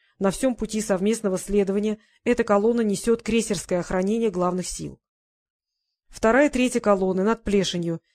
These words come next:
меняют направление на юго-западное. Вот так. Это дает нам шанс некоторой скрытности маневра,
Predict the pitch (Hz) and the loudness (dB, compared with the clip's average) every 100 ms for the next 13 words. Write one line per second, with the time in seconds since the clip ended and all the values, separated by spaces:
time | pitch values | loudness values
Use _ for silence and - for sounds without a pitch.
0 | _ 185 190 233 254 240 226 208 196 214 | _ 0 4 6 4 2 2 2 4 2
1 | 208 190 196 196 185 170 143 151 147 _ | 2 2 0 0 0 -2 -4 -8 -10 _
2 | _ _ - 175 226 - 165 143 _ _ | _ _ -4 0 0 0 -4 -4 _ _
3 | _ _ _ _ - 269 269 233 233 247 | _ _ _ _ 0 2 4 4 2 2
4 | 214 190 - 190 190 208 220 233 208 202 | 0 0 0 -2 -2 -2 -2 -2 -2 -2
5 | 226 233 196 185 180 175 190 220 226 | -4 -2 -4 -4 -4 -2 -2 -2 -2